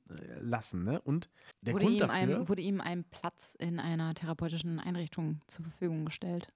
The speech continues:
Speaker 1: In Nordbrandenburg, ganz bestimmt.
Speaker 2: <laughs>
Speaker 1: Bei hundertzwölf Einwohnern.
Speaker 2: Yep.
Speaker 1: Das ist so, wie mit Problemen umgegangen wird.
Speaker 2: Ja.
Speaker 1: Nee, die, die Lösung war viel einfacher.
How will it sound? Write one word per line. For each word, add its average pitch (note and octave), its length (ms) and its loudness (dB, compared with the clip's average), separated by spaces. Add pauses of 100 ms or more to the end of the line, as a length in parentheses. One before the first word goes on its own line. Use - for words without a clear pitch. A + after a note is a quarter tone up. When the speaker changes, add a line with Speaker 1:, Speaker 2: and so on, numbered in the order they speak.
Speaker 1:
In C#3 140 6
Nordbrandenburg, F#2 680 0
ganz C#3 220 2
bestimmt. D#2 420 -4
Speaker 2:
<laughs> A3+ 400 -2 (240)
Speaker 1:
Bei A2 100 4
hundertzwölf B2+ 480 2
Einwohnern. F2+ 600 0
Speaker 2:
Yep. A2 160 -4
Speaker 1:
Das C#3+ 180 2
ist B2 160 -2
so, A#2 240 2
wie G#2+ 100 0
mit G#2 160 2
Problemen G2 340 0
umgegangen D#3 520 -6
wird. D#3+ 200 -8
Speaker 2:
Ja. A#3 140 4 (1500)
Speaker 1:
Nee, A#2+ 180 6
die, G#2+ 220 0
die G#2+ 180 0
Lösung C3 340 2
war A#2+ 80 0
viel - 160 -6
einfacher. E2 580 -4